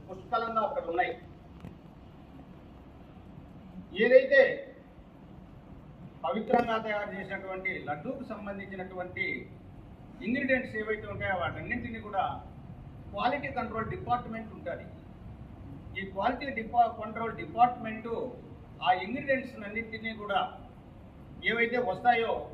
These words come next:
వాటన్నింటికీ సంబంధించి ఒక టెండర్ ప్రక్రియ ఉంటుంది.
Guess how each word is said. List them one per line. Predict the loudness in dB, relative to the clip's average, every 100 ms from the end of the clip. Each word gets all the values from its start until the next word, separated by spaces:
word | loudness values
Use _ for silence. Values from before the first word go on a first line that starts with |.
| 0
వాటన్నింటికీ | 0 2 0 0 0 -4 -4
సంబంధించి | -4 -6 -4 -4 -2 -2 -4 -10 -14
ఒక | -10 -6
టెండర్ | -4 -2 -2 0
ప్రక్రియ | -2 -2 -2 -2
ఉంటుంది. | -4 -8 -6